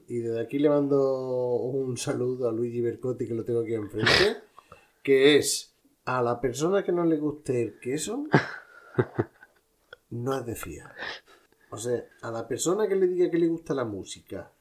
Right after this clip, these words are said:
Speaker 1: y no le gusta Jamiroquai,
Speaker 2: Algo tiene.
Speaker 1: no es de fiar.
Speaker 2: Que por cierto, yo lo, creo que ya lo comenté en el, en el, en el programa de Woodstock.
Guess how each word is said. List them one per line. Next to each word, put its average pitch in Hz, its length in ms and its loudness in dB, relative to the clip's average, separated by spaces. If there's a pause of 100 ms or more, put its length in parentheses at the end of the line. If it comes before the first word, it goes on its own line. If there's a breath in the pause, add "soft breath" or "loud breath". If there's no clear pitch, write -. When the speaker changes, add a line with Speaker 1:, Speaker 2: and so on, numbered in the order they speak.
(180)
Speaker 1:
y 120 100 -8
no 131 160 -2
le 143 80 2
gusta 143 260 -2
Jamiroquai, 120 680 -4 (1120)
Speaker 2:
Algo 151 300 6
tiene. 80 360 0 (440)
Speaker 1:
no 120 160 -8
es 98 100 -8
de 85 100 -14
fiar. - 200 -20 (760 loud breath)
Speaker 2:
Que 120 100 8
por 104 140 8
cierto, 113 340 8
yo 113 480 10
lo, 104 420 10
creo 113 140 8
que 113 80 10
ya 107 80 8
lo 107 120 4
comenté 107 460 6
en 107 100 4
el, 104 420 2
en 110 180 6
el, 107 680 2
en 113 180 6
el 107 260 10
programa 104 500 8
de 98 100 8
Woodstock. 113 580 6